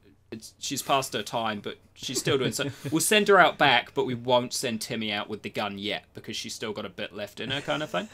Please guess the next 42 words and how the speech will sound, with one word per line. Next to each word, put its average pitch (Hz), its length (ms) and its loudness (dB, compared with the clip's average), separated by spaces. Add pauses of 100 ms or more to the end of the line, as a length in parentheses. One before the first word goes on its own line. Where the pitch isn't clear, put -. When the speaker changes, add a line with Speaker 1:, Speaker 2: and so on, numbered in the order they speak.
(160)
Speaker 2:
Yeah. 117 220 2
Speaker 1:
That's 156 300 6
what - 120 4
it - 140 0
feels 135 260 2
like 123 200 2
they're 123 100 -2
doing 113 300 -4
with 107 160 -4
WoW. 139 260 4 (500)
Um, 110 400 -2 (680)
and 151 100 0
it's 170 160 -2
just 202 220 0
sad 117 320 0
'cause 135 140 -2
I 135 40 4
want 151 320 -2
to 156 120 -6
love 127 160 2
the 113 80 -8
game 104 280 -2
and 104 80 -8
I 104 40 -4
want 113 280 -8
to - 80 -14
play 101 200 -4
it - 80 -8
more, 98 340 -6
and 127 80 -2
I 151 60 4
absolutely 135 460 -2
will. 101 440 -4
Um, 110 260 -6
I 104 100 -8
still 147 200 -2
haven't 139 140 -4
even 110 120 -4
finished - 680 -8 (180)
the 104 120 -4
expansion 101 560 -8
content, 104 460 -8